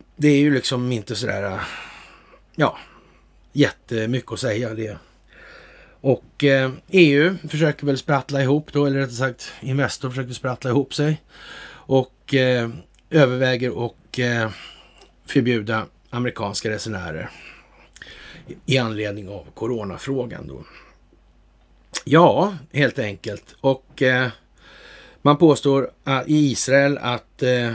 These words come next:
alla demokrater är eniga i frågan om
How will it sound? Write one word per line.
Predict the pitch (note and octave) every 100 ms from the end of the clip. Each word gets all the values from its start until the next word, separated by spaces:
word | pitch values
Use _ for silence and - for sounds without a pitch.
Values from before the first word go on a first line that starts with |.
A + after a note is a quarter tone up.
| - - -
alla | C#3+ B2+ A#2+
demokrater | B2 B2+ A#2+ G#2+ - G#2
är | G#2 A#2+ C3+
eniga | G#2 D3 D#3+ B2+ - - _ _ _ _ _ - - - - - - - _ _ _
i | - A#2+
frågan | C3+ A#2 A2 A2+ A2 -
om | B2 A2+ A#2